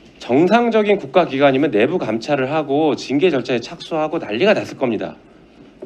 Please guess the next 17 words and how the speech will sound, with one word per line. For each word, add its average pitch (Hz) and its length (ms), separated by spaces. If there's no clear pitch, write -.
그런데 220 220
어떻게 120 280
됐습니까? 151 520
단 170 320
하나의 269 340
움직임도 190 500
없어요. 123 880
이게 226 220
지금 214 180
제대로 220 340
된 220 140
조직입니까? 170 1000
이런 233 260
조직을 185 340
옹호하고 226 600
계시는 202 400
것을 180 800